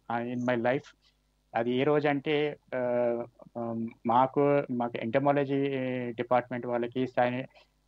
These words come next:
ఆ, శానిటేషన్ డిపార్ట్‌మెంట్ వాళ్ళకి, పోలీస్ డిపార్ట్‌మెంట్ వాళ్ళకి, మళ్ళీ,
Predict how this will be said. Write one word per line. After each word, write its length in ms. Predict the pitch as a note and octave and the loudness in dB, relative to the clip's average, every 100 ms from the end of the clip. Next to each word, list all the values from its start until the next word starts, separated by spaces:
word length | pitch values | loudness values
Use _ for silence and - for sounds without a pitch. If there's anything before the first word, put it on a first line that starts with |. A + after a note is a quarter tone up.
| A#2 | -6
ఆ, 80 | A#2+ | -4
శానిటేషన్ 580 | A#2 B2+ C3 C#3+ - C3 | 0 0 2 -2 -2 -4
డిపార్ట్‌మెంట్ 460 | B2 B2 A#2+ A#2+ | 0 0 0 -4
వాళ్ళకి, 320 | A#2+ A#2+ B2 | -2 -2 -4
పోలీస్ 420 | B2+ B2+ B2+ C#3 B2+ | -6 -4 -2 -2 -4
డిపార్ట్‌మెంట్ 520 | C3+ B2+ A#2+ A#2 A#2+ | -2 0 -2 -6 -4
వాళ్ళకి, 440 | A#2 A#2+ - B2 | -4 -4 -6 -6
మళ్ళీ, 380 | A#2+ A#2 B2 B2 | -4 -2 -2 -4